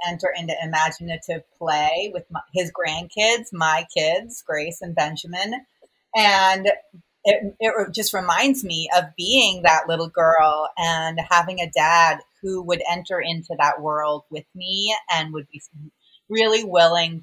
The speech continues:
to play with me, um, and how just nourishing that was for my own creative spirit. Um,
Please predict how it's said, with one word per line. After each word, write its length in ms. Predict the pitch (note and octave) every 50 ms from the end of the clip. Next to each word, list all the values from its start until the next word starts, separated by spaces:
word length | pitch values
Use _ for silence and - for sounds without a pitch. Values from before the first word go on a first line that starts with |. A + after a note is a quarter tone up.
| - -
to 260 | - F3+ E3 D#3+ C#3+ _ _ _
play 340 | - F3+ F#3 G3 G3+ G3+ G3
with 260 | D#3+ D3+ F3 F#3+ F#3 _ _
me, 380 | D#3 C#3+ B2+ A#2+ _ _ _ _ _ _ _ _ _ _ _ _ _ _
um, 280 | - E3+ D#3+ D#3 D3+ - _
and 340 | - F3 E3 E3 E3+ E3 - - -
how 520 | - F3+ F3 F3 E3+ E3 E3 D#3+ E3 D#3+ - - -
just 360 | - G#3+ G#3 G#3 - _ _ _
nourishing 1080 | E3+ D#3+ D#3+ D#3+ D#3+ D#3+ D#3+ D#3+ D#3 E3 - - F3 E3 E3 F3 F#3+ G3+ A3+ B3+ C4 B3+ _ _ _ _ _ _ _ _ _
that 240 | D#3+ D3 D3+ - D#3+
was 640 | D3+ D3+ C#3+ C#3+ D3+ F3 G3+ A3 A#3 - - - - _ _ _ _
for 260 | - E3+ E3 E3+ D#3 D#3
my 260 | D#3+ D#3+ D#3+ D#3 D3
own 240 | D3 D3+ D#3+ E3+ E3
creative 500 | _ - D#3 D3+ D3 D3 C#3+ D3+ D3 -
spirit. 600 | - - - - C#3+ C3+ C3+ C3 C#3 D#3 C#3+ - _ _ _ _ _ _ _ _ _
Um, 500 | F3 D#3+ D3+ C#3+ C#3 C3 C3 C3 C#3+ D3